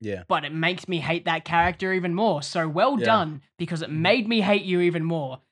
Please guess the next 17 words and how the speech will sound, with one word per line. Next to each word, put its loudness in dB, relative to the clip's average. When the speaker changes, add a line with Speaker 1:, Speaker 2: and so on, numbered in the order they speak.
Speaker 1:
<laughs> -10
Speaker 2:
Uh, -2
but 2
the -2
Speaker 1:
Yeah. -4
Speaker 2:
tracker 2
himself, -2
I 4
guess, -2
was -10
an -6
interesting -6
character -2
because, -8
uh, -4
he -6
obviously -4